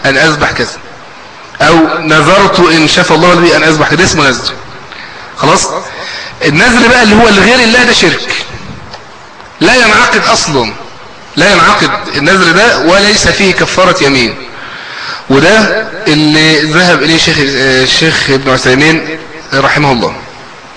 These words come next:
وهو الراجح ان شاء الله ان هذا النذر شرك لا ينعقد اصلًا ولا يجب فيه كفارة يمين،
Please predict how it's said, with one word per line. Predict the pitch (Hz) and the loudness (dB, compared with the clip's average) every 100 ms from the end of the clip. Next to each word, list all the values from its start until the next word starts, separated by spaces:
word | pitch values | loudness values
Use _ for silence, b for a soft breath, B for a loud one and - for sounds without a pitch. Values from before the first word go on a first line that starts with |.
| - - - - - - B B B B B - | -20 -20 -20 -20 -18 -16 B B B B B -2
وهو | 147 185 196 | 2 4 4
الراجح | 156 151 175 156 | 2 2 2 2
ان | - | 2
شاء | 135 | 2
الله | 120 107 - - - - | 0 -2 -6 -14 -6 -2
ان | 139 | 2
هذا | 143 180 170 | 2 2 2
النذر | 160 185 185 156 190 - 190 - - | 2 2 2 0 -4 -8 -14 -14 -8
شرك | - 202 170 208 208 - | -2 0 0 -2 -6 -2
لا | 160 196 | 0 2
ينعقد | 185 190 - - | 4 2 2 2
اصلًا | 214 - 233 233 - B B B - | 0 2 2 0 -4 B B B 0
ولا | 156 180 | 2 4
يجب | 190 165 | 2 2
فيه | - 196 | 2 0
كفارة | - - 202 202 180 | 0 0 2 2 2
يمين، | 175 226 240 - | 2 2 0 -2